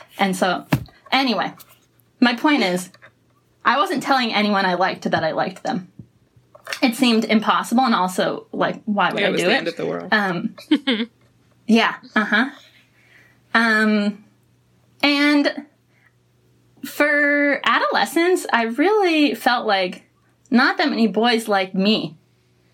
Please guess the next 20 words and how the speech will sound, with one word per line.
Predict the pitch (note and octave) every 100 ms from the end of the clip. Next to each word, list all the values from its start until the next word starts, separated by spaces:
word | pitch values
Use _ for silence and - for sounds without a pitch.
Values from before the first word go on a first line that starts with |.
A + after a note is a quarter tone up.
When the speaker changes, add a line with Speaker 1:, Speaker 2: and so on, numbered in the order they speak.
| _ _ _ _ -
Speaker 1:
Uh, | F#3+ F#3+ F#3 F#3
and | G#3+ G#3
so | A#3+
I, | A3+
like, | G3 F#3+ - _ _
for | - A#3+
this | A3+ A3+
question, | A#3 A#3 G3
I, | E3+
like, | E3+ E3+
counted | G3+ G3
all | E3+ F3+
the | F3+
times | F#3 E3+ F3+ F3+ - _ _
I | F#3+ F#3
learned | F#3 F3 E3+ E3+ - _ _ _ _ _ _
that | F3+ F3+
boys | F#3+ F3+ F3+
liked | D#3 E3 -
me. | G#3 G#3 G#3+